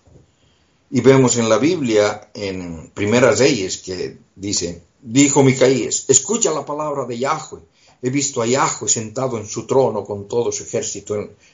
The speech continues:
en, de los cielos a su lado, a la derecha e izquierda". Bueno, junto al jefe de los dioses, ¿no? Habían otros dioses menores, diosas y demonios, ¿no?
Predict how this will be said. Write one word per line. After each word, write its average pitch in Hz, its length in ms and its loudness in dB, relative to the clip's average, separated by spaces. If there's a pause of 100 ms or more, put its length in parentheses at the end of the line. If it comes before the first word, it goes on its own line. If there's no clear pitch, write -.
(120)
en, 104 420 -8
de 98 160 0
los 101 160 0
cielos 107 420 4
a 95 60 -4
su - 120 0
lado, 101 440 2 (180)
a 90 100 -4
la 95 140 2
derecha 104 400 2
e 92 60 0
izquierda". 90 680 -4 (1500)
Bueno, - 280 4 (800)
junto 247 320 4
al 208 80 8
jefe 214 240 4
de 190 120 2
los 175 180 -4
dioses, 175 340 -2
¿no? 104 140 -14
Habían 110 380 -10
otros 101 280 -10
dioses 107 220 -6
menores, 151 640 -2
diosas 113 480 -2
y 110 80 -8
demonios, 104 680 0
¿no? - 120 -20